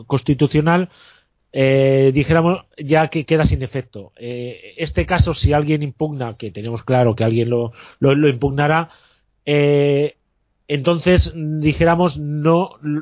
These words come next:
no tendrá el mismo recorrido que tiene el de-, decreto de la, de la Generalitat, porque según nos, nos afirmó el máximo responsable jurista del, del área me-, metropolitana, si alguien tiene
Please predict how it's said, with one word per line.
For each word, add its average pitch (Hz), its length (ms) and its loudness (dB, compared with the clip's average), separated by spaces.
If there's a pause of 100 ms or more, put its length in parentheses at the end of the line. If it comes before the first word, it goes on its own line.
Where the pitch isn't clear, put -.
no 151 300 -2
tendrá 165 320 0
el 160 140 0
mismo 156 360 -2
recorrido 151 760 0 (120)
que 143 140 -4
tiene 147 240 -2
el 147 160 0
de-, 139 160 2
decreto 131 440 -2
de 135 120 2
la, 117 280 -2
de 117 140 -2
la 113 160 2
Generalitat, 107 960 0 (380)
porque 123 420 0 (460)
según 123 400 2
nos, 143 360 -2
nos 131 920 -2
afirmó 131 560 0
el 113 680 0
máximo 123 340 0
responsable 127 600 -2
jurista 123 420 -4
del, 110 560 -4
del 117 160 0
área 127 240 4
me-, 131 160 2
metropolitana, 131 720 0 (280)
si - 280 2
alguien 156 440 2 (600)
tiene 147 560 0